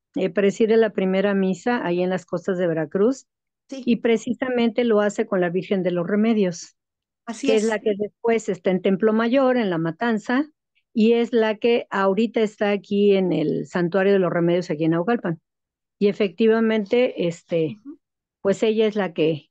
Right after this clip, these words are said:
Speaker 1: ella es la que preside esa misa, y durante la guerra ponen a, al,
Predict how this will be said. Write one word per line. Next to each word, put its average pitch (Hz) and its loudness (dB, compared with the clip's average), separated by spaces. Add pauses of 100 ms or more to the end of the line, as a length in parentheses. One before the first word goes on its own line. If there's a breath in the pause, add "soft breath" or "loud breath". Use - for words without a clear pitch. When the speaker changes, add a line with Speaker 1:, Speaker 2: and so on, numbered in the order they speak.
Speaker 1:
ella 196 2
es 190 2
la 202 0
que 180 -2
preside 185 0
esa 208 -2
misa, 226 0
y 208 2
durante 233 2 (520 loud breath)
la 202 0
guerra 226 -2 (100)
ponen 208 2
a, 175 -2
al, 151 -2